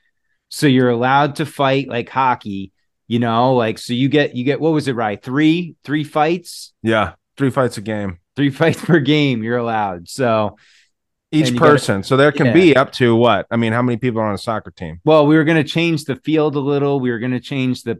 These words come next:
Speaker 1: n-, amount of players a little bit 'cause it's a little too much space. We want a little more contact.
Speaker 2: Okay, so maybe s-, field's half the size. You got
Speaker 1: Yeah,
Speaker 2: ten
Speaker 1: so we're going
Speaker 2: players.
Speaker 1: half the size. Goal was twice the width.
Speaker 2: Right,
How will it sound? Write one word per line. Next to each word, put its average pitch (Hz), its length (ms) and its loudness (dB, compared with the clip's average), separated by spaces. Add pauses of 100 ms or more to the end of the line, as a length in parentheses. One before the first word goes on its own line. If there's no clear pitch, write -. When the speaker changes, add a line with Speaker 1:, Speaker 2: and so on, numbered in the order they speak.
Speaker 1:
n-, 131 80 -8
amount 117 380 -2
of 104 80 -6
players 127 440 0
a 123 60 -2
little 123 200 -2
bit 120 280 -4
'cause - 140 -20
it's 113 180 -10
a 139 40 -8
little 143 160 0
too 135 200 -4
much 117 280 -2
space. 95 500 -6
We 123 80 -8
want 113 160 -4
a 104 60 -6
little 110 180 -2
more 104 480 -4 (640)
contact. 98 880 -6 (800)
Speaker 2:
Okay, 101 300 -4
so 123 120 -2
maybe 110 180 4
s-, - 180 -6 (240)
field's 120 260 4
half 123 220 0
the 110 80 -6
size. 120 500 2
You 113 80 -8
got 110 260 -2 (580)
Speaker 1:
Yeah, 180 160 4
Speaker 2:
ten 127 80 4
Speaker 1:
so 196 100 6
we're 175 140 6
going 160 200 4
Speaker 2:
players. 151 60 0
Speaker 1:
half 175 240 0
the 185 80 0
size. 160 600 -2
Goal 147 300 -2
was 139 180 -8
twice 143 360 -4
the 123 80 -6
width. 113 360 -4 (1160)
Speaker 2:
Right, 90 280 -8